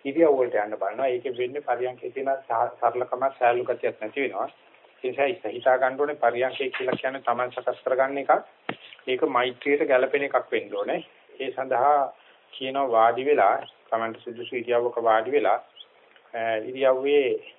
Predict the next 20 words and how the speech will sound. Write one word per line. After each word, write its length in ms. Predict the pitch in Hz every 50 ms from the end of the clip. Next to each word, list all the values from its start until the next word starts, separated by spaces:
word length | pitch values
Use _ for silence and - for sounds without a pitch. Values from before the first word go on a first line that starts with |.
| _ _
වම් 240 | - 123 117 120 -
පැත්ත, 180 | 131 123 -
දකුණු 380 | 143 123 127 123 123 123 131 131
පැත්ත 200 | 135 127 123 127
දෙක 220 | 127 127 135 151
සමබරද 520 | 147 131 127 127 131 127 127 120 120 110 110
කියලා 220 | - 127 - -
බලන්න. 220 | 90 73 69 - - - _ - - - - - _ _ _ _ _ - - - _ _
ඊට 180 | - 180 - 135
පස්සේ 500 | - 147 143 139 - - - 170 165 151 135 -
මුරුදු 380 | 117 123 139 135 139 139 147 143
විදිහට 300 | 139 135 135 139 127 117
ඇස් 200 | 104 104 - -
එක 100 | - 127
වහගෙන, 460 | 117 120 113 120 143 - - - 87 90 131 165 _ _ _ _ _ _ _ _ _ _ _ _ _ _ _ _ _ _ _ - - - - _ _ _ _ _ -
අ, 80 | 110 107 107 107 104 98 95 98 92 90 - - _ _ - - - _ _ _
හිත 280 | - 139 131 - - 151 131 - - - _ _ _ _ _ _ _ _ _ _ _ _ _ _ _ _ - 127
ඉන්න 160 | 123 147 151
ඉරියව්වට 460 | 151 143 139 139 139 135 135 131 131
යොදලා 480 | 117 110 110 113 - 117 95 95 131